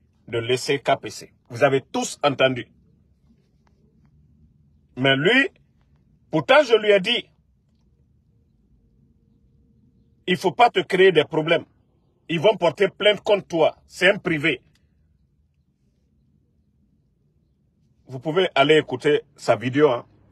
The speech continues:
Vous pouvez tous aller écouter. Il a dit devant tout le monde ici. Mais moi, je l'avais dit en privé. Et je sais la personne qui m'avait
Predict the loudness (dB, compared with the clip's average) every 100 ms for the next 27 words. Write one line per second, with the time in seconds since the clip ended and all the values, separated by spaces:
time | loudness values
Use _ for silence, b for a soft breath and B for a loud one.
0 | _ -14 -6 -6 -4 -6 0 0 0 -2
1 | -10 -20 -20 _ _ _ _ -2 0 2
2 | 0 -2 -2 -4 -2 -2 -2 -6 -8 -16
3 | -20 _ _ _ _ -20 _ -4 -2 2
4 | 2 2 2 2 2 -4 -6 -4 -6 -6
5 | -6 -4 -4 _ _ _ _ _ _ _
6 | _ _ _ _ _ _ _ _ -4 -2
7 | 0 0 2 4 4 0 0 -2 -2 -2
8 | 2 2